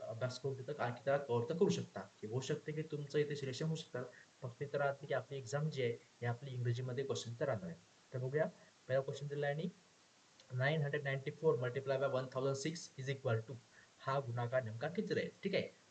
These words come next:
तर आपल्याला हा गुणाकार normally पद्धतीने आपल्या सर्वांना गुणाकार येत असतो. ठीक आहे,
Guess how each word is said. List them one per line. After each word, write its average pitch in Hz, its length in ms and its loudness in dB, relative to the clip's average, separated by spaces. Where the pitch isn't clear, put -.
तर 139 100 4
आपल्याला 139 320 2
हा 139 140 0
गुणाकार 139 560 0
normally 131 420 2
पद्धतीने 151 420 2
आपल्या 151 180 2
सर्वांना 147 300 2
गुणाकार 147 300 6
येत 131 100 4
असतो. - 180 -2
ठीक 180 140 0
आहे, - 80 2